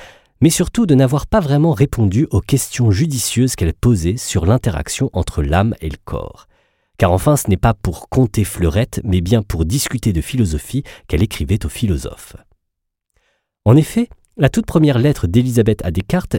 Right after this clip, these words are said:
mettait immédiatement le doigt sur la principale difficulté de son système métaphysique. Comment l'âme peut-elle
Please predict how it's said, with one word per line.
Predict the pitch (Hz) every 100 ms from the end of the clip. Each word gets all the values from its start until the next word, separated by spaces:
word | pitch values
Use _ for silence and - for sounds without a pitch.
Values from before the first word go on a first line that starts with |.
| -
mettait | 107 139 165
immédiatement | - 202 151 139 147 135
le | 92
doigt | 92 120
sur | 156 107
la | 95
principale | - 165 147 - 139 90
difficulté | 127 - 147 90 85 - 139
de | 92
son | - 98
système | - 117 - 127
métaphysique. | 107 90 110 - 76 64 - - - - _ _ _ _ _ -
Comment | 170 127 82
l'âme | 80 98 151 185 -
peut-elle | - 117 - 87